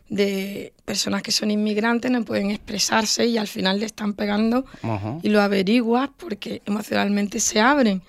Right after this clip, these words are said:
Speaker 2: Claro.
Speaker 1: Entonces hay una historia contada para los que los acosan, para el diferente, hay que aceptar al diferente.
Speaker 2: Ujú.
Speaker 1: Esa integración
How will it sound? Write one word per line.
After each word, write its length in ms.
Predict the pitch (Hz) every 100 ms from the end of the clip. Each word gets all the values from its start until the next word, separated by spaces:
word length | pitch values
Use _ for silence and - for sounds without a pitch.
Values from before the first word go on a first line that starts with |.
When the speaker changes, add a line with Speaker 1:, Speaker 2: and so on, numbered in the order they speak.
| -
Speaker 2:
Claro. 280 | 101 92 -
Speaker 1:
Entonces 480 | 202 208 214 - 214
hay 180 | 214 233
una 160 | 262
historia 400 | 220 - 226 233
contada 540 | 233 214 208 208 214 247 - - - - -
para 260 | 214 214
los 220 | 208 214 208
que 360 | - 208 214 _
los 260 | 208 208 202
acosan, 640 | 196 - 226 240 233 214
para 340 | 220 214 208 - -
el 180 | 208
diferente, 540 | 202 214 - 208 254 233
hay 40 |
que 80 | 220
aceptar 480 | 226 254 - 247 269 - - -
al 160 | 247
diferente. 640 | 254 247 - 220 294 294 -
Speaker 2:
Ujú. 480 | - 107 107 170 208 - - - - - -
Speaker 1:
Esa 240 | 208 247
integración 800 | 254 247 262 254 240 - 240 269